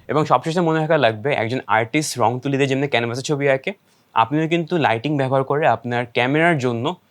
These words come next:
সেই ছবিটাই এঁকে দিচ্ছেন। থ্রি পয়েন্ট লাইটিং কিন্তু just একটা সেটআপ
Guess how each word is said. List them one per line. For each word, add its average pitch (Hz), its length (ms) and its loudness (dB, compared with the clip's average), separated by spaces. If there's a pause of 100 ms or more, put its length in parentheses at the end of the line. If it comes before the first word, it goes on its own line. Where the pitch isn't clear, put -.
(120)
সেই 135 160 -2
ছবিটাই 131 380 -2
এঁকে 123 220 -2
দিচ্ছেন। 90 400 -12
থ্রি - 180 -2
পয়েন্ট 185 340 0
লাইটিং 156 320 0
কিন্তু 165 260 -4
just 147 300 0 (140)
একটা 135 300 -2
সেটআপ - 340 -4